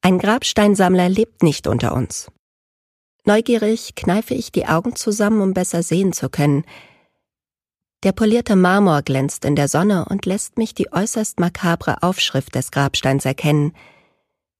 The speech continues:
"Jetzt habe ich den Salat", steht in gut leserlichen Großbuchstaben eingraviert. Ach, du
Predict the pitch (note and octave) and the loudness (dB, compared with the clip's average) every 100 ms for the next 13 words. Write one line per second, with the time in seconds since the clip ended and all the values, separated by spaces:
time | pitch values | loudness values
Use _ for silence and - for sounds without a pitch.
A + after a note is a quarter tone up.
0 | _ - G3+ - - - F#3 G3 E3+ B2 | _ -2 -2 -2 -14 -6 0 2 2 0
1 | - C#3 C#3 C3+ C#3 C#3 C#3+ - _ - | 0 2 4 2 2 2 -2 -6 _ -20
2 | _ _ _ - G#3+ G#3 A3 A#3 C4 B3+ | _ _ _ 0 0 2 0 0 -2 0
3 | A#3+ F#3+ F3 - D#3+ F3+ D#3+ - B2 - | 2 2 0 2 0 2 0 0 -6 -4
4 | - G3 G3+ F#3+ D#3 D3+ A#2+ A#2 A#2+ F#2+ | -2 0 0 0 2 2 0 -2 -2 -4
5 | _ - _ _ _ _ _ _ _ _ | _ -20 _ _ _ _ _ _ _ _
6 | _ _ - F#3 G3+ - - _ _ _ | _ _ -4 -2 -2 -10 -20 _ _ _
7 | D3+ D3 D3+ | 0 2 0